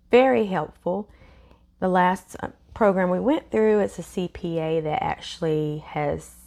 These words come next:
so many years of experience with getting companies and government out of debt and all that. So you wanna make sure that you connect with someone that's really skilled at what they do.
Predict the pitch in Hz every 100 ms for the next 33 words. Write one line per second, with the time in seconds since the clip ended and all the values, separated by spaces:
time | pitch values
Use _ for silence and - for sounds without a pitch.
0 | - 240 247 196 165 151 151 151 151 147
1 | 170 165 - 160 156 151 156 - - -
2 | - - - - - - - 160 170 156
3 | 156 151 - - 165 156 151 147 147 -
4 | - 262 254 240 220 208 208 208 165 147
5 | 147 202 220 208 202 202 - 175 175 175
6 | 170 160 160 160 160 156 - _ _ -
7 | 180 170 - 165 160 156 165 160 - -
8 | 170 175 233 220 196 175 - - 175 165
9 | - 170 - 165 160 160 - - _ -
10 | _ _ 175 165 - 175 165 156 143 -
11 | 165 165 - - 185 170 160 147 151 151
12 | 151 147 147 143